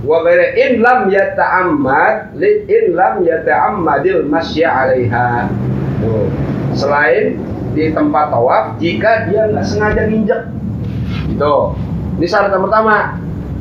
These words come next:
Banyak tuh burung. Nah, dia burung emang bisa berak di tempat apa? Nah, W C-nya kan kagak. Barangan tuh burung berak. Ya. Kalau dia nggak sengaja nginjeknya, itu nggak apa-apa.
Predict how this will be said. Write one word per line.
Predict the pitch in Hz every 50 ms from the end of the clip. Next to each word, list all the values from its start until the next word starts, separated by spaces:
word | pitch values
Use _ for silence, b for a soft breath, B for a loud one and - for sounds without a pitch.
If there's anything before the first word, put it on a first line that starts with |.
| - - - - -
Banyak | - - - 240 247 254 254 254 233 - -
tuh | - 208 202
burung. | 185 190 185 185 226 262 277 - - -
Nah, | 87 92 98
dia | 98 117 120
burung | 120 123 143 165 226 208 196
emang | 220 254 254
bisa | 175 123 113 123 120 113
berak | 110 117 117 120 - - 123
di | 107
tempat | 107 107 - 101 98 92 - - - - - -
apa? | - 104 107 - - 131 - - - - -
Nah, | - 98 101 98 101
W | -
C-nya | - - - - - 160 170
kan | 254 240 240
kagak. | 240 240 214 - 127 123 127 127 123
Barangan | 113 113 117 151 190 208 196 165 151 127
tuh | 123 127 127 123 120
burung | 120 123 120 120 117
berak. | 117 113 110 107 - - - - - - - - - - - - - - - - - - - - - - -
Ya. | - - - - - - - - - - - - - - -
Kalau | - - - 254 277 277 262 202
dia | 202 208 202 196
nggak | 185 175 170
sengaja | - 175 160 151 139 131 - 208 226 233 175
nginjeknya, | 160 151 147 135 123 104 113 135 160 185 - - - - - -
itu | - - -
nggak | 170 170 147 135 -
apa-apa. | 156 170 - 165 139 123 -